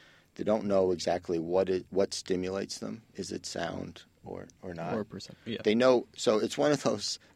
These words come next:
Speaker 1: s-, it, again, it's, it's kinda classic for the ear.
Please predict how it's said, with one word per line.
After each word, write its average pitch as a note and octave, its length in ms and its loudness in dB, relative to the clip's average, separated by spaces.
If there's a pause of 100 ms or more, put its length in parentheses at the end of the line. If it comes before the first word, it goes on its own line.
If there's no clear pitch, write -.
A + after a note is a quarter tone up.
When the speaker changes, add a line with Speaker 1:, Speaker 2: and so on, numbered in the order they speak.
Speaker 1:
s-, - 280 -8 (100)
it, G#2+ 200 -4
again, G#2 280 2
it's, F2 240 -6
it's - 160 -8
kinda G2+ 340 0
classic G2 540 -2
for F2 100 -4
the E2+ 160 -6
ear. D#2 180 -6